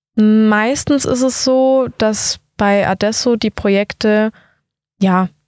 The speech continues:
sag ich mal, von drei Monaten bis mehrere Jahre eben andauern können. Jetzt vor allen Dingen eben im U-X-Bereich. Und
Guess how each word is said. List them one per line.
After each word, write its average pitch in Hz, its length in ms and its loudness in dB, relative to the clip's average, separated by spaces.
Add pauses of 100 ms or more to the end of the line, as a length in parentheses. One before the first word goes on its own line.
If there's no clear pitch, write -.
(400)
sag 185 80 0
ich 175 100 2
mal, 180 420 2 (800)
von 214 840 0 (560)
drei 196 380 -2
Monaten 226 880 2
bis - 500 -2
mehrere 196 480 2
Jahre 196 540 0
eben 285 240 0
andauern 277 580 0
können. 285 500 -2 (300)
Jetzt - 340 -2
vor - 160 -4
allen 202 220 2
Dingen 196 200 2
eben 180 200 2
im 185 220 4
U-X-Bereich. 269 840 -2 (540)
Und 214 440 0